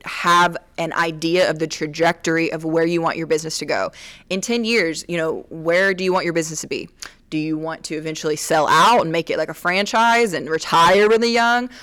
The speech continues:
Or do you want it to be something that you always are working at and operating and you want your kids to take it over? Um, don't just start a business with, oh, you know, I see a lot of girls on Instagram who are estheticians and they've opened up their own business and it kinda seems like the thing to do right now.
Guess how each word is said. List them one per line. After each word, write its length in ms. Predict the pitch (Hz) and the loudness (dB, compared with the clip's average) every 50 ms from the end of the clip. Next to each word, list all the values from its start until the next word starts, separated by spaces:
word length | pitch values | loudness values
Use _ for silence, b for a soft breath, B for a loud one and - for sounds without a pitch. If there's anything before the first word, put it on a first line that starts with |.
| B B _ | B B _
Or 300 | 170 180 185 180 180 165 | 2 4 4 4 4 2
do 120 | 175 180 | -2 -4
you 120 | 196 190 180 | -4 -2 0
want 240 | 175 175 185 - - | 0 0 -2 -2 -2
it 140 | 180 - - | -4 -6 -6
to 80 | 180 | -6
be 100 | 160 185 | -6 -6
something 300 | 185 - 185 180 180 180 | -6 -4 -4 -4 -2 -2
that 180 | 170 160 - - | -2 -4 -4 -6
you 140 | 175 - - | -8 -4 0
always 400 | 165 165 170 180 185 180 175 - | 2 4 4 6 6 4 4 2
are 160 | - 165 160 | 2 0 0
working 420 | 156 156 165 170 190 - 214 190 170 | 0 2 2 2 2 0 -2 -2 -2
at 180 | 160 160 - | -2 -2 -2
and 100 | - - - | -4 -2 2
operating 640 | 160 175 - - 175 165 160 160 156 160 165 160 156 | 2 2 2 2 2 2 4 4 2 2 0 -2 -4
and 200 | 160 165 160 165 | -4 -4 -4 -4
you 80 | 160 | -4
want 100 | 165 175 | -4 -4
your 100 | 165 170 | -4 -6
kids 300 | 160 - 311 330 233 - | -4 -2 -2 -2 -2 -4
to 80 | - 147 | -6 -8
take 200 | - 156 147 147 | -6 -6 -4 -4
it 60 | 139 | -2
over? 300 | 131 131 131 120 123 165 B B B B B B B B - | -2 -2 -2 -2 -4 -6 B B B B B B B B -2
Um, 480 | 175 175 170 165 156 160 156 - 160 160 | 0 2 2 0 -2 -4 -10 -12 -6 -2
don't 260 | 196 190 226 254 240 | 0 0 2 0 -2
just 160 | 311 294 - | -4 -4 -2
start 180 | - 233 226 214 | 0 0 2 2
a 60 | 202 | 2
business 560 | 165 156 - 175 175 180 170 165 156 - - | 2 0 0 0 0 -2 -2 -2 -4 -4 -2
with, 380 | 170 165 165 160 156 - - - _ _ | 2 4 4 4 2 0 -6 -20 _ _
oh, 240 | - 185 180 180 175 | 2 4 4 4 4
you 140 | 170 165 165 | 4 2 0
know, 340 | 160 160 156 156 156 - - - _ - | 0 0 0 0 -2 -4 -6 -8 _ 0
I 140 | 170 190 | 0 0
see 180 | 180 - 220 214 | 0 0 0 2
a 80 | 196 180 | 2 4
lot 140 | 175 170 | 4 4
of 60 | 165 156 | 4 4
girls 260 | 165 165 165 156 165 | 4 4 4 4 2
on 80 | 160 | 0
Instagram 760 | - 170 170 170 - - 160 156 165 156 151 151 147 147 156 | 0 -2 -2 -2 0 -2 0 2 2 2 2 2 0 -2 -4
who 420 | - 185 165 165 165 160 160 156 - - | -2 0 2 2 2 2 0 0 0 0
are 180 | - 165 160 | 2 2 2
estheticians 640 | - 170 160 - 160 - 175 160 - 165 160 160 156 | 2 0 -2 -4 -6 -6 -6 -6 -6 -8 -8 -8 -6
and 120 | 160 165 165 | -6 -2 -2
they've 160 | 165 170 - | -2 0 0
opened 280 | 147 165 - 165 160 | 0 0 -2 -2 -4
up 120 | 165 160 - | -6 -6 -6
their 120 | 170 - | -6 -6
own 120 | 160 156 156 | -6 -4 -2
business 340 | 165 160 143 160 165 - | -2 -4 -4 -6 -10 -8
and 60 | 160 - | -8 -10
it 80 | - | -6
kinda 200 | - 190 190 180 | -4 -4 -4 -2
seems 240 | 165 - 196 190 180 | -2 -2 -2 0 2
like 120 | 180 170 | 2 0
the 80 | 170 160 | 0 0
thing 180 | - 180 175 160 | 0 0 0 0
to 60 | 156 | 2
do 180 | 147 165 190 | 2 4 4
right 220 | 190 196 190 185 190 | 6 4 4 4 2
now. 320 | 196 196 196 185 190 190 | 2 4 4 4 4 2